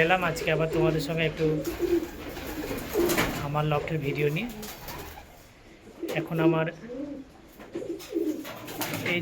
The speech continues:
যে গরম আসছে, ঠিক আছে, আজকের বিষয়টা এমন হতে চলেছে, গরম আসছে, গরমকে, গরমে আমরা কবুতরের জন্য কী করব বা কবুতরকে কী দেব।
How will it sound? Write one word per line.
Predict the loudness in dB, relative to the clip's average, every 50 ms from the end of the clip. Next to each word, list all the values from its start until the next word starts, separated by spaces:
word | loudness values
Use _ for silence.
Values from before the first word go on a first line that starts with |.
| 4
যে | 6 6 6 6 4 0 -4 -8 -10 -10 -10 -10 -10 -10 -8 -8 -8 -10 -12 -14 -12 -12 -12 -12 -12 -12 -14 -14 -14 -14 -14 -14 -10 -6 -2 0 4 6
গরম | 8 8 8 8 6 6 4
আসছে, | 4 4 0 -2 -4 -4 -6 -8 -8 -6 -6 -4 -4 -4 -4 -4 -4 -4 -4 -4 -4 -4 -4 -4 -4 -4 -4 -4 -4 -4 -4 -4 -2
ঠিক | 2 4 6 6
আছে, | 8 8 8
আজকের | 8 6 4 4 4 4 2
বিষয়টা | 0 2 2 2 6 6 6 6
এমন | 4 2 0 -2
হতে | -2 -4 -4
চলেছে, | -4 -2 -2 -2 0 2 4
গরম | 6 8 8 8 8 6
আসছে, | 4 4 2 2 4 4
গরমকে, | 6 6 6 4 2 2 4 6 6 8 6 4 2 -2 0 2
গরমে | 4 6 6 6 6 6 6 6
আমরা | 6 4 2 2
কবুতরের | 2 -4 -4 -2 0 0 0 0 0
জন্য | -2 -4 -6 -6 -6
কী | -6 -4 -2 -2
করব | -2 -2 -2 -6 -10 -10 -12 -12 -12 -12 -14 -12 -6 -4
বা | -2 -2 0
কবুতরকে | 0 0 2 4 2 2 2 0 -6 -6 -4
কী | -4 -2 2 2
দেব। | 2 2